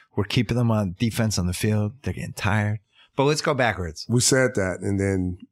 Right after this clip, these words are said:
Speaker 1: Yeah,
Speaker 2: something
Speaker 1: then the
Speaker 2: happened, and
Speaker 1: kickoff.
Speaker 2: he, he must have heard us 'cause he got mad.
Speaker 1: <laughs>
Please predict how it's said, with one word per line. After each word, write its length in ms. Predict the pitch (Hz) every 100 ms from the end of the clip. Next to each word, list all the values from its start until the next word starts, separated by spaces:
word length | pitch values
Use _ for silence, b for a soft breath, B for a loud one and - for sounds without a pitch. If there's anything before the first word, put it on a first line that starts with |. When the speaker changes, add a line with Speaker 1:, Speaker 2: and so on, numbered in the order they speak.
| _ -
Speaker 1:
Yeah, 180 | - 123
Speaker 2:
something 60 | 117
Speaker 1:
then 80 | 120
the 60 | 107
Speaker 2:
happened, 180 | 113 135
and 100 | 123
Speaker 1:
kickoff. 200 | 117 95
Speaker 2:
he, 60 | 113
he 60 | 135
must 240 | 127 117
have 80 | 101
heard 200 | 117 104
us 120 | 95
'cause 140 | - 104
he 100 | 104
got 160 | 95
mad. 340 | 92 92 90
Speaker 1:
<laughs> 40 | 87